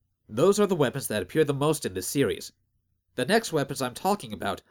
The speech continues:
appear only in the games they are introduced. The Triple Rod. A spear for Zero, this weapon can be aimed in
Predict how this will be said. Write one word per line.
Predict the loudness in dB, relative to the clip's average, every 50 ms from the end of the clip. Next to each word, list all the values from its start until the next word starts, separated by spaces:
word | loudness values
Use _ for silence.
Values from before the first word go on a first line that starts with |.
| _
appear | -10 -10 -4 0 2 2 2 0
only | -2 -4 -4 -2 -2 -2 -2
in | -2
the | -2
games | -2 -2 -4 -4 -4 -4
they | -2 -2 0
are | 0 0 0
introduced. | -2 -4 -6 -2 0 2 2 2 0 -4 -12 -16 _ _ _ _ _ _ _ _ _ _ _
The | -6 -4
Triple | -4 -2 -2 0 2 2 2 0
Rod. | 0 -2 -4 -6 -8 -12 -20 -20 _ _ _ _ _ _ _ _ _ _ _ _
A | -4 -4
spear | -4 -2 0 2 4 4 2 2
for | 0 -4
Zero, | -2 2 2 2 2 2 -2 -10 -16 _ _ -20 -20 -6 _
this | 2 2 4 4
weapon | 2 2 2 0 -2
can | -2 -4 -4
be | -4 -4 -4 -4
aimed | -4 -4 -2 -2
in | -2 -2